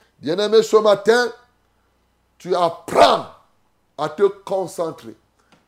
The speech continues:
Concentre-toi sur quelqu'un pour lui apporter une solution définitive.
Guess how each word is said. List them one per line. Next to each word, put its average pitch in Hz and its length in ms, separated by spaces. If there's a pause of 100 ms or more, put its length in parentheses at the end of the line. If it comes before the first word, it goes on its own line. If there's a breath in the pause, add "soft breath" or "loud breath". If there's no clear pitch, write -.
Concentre-toi 220 720
sur 165 180
quelqu'un 180 480 (440)
pour 156 100
lui 160 180
apporter 156 680 (200)
une 147 160
solution 131 480
définitive. 110 680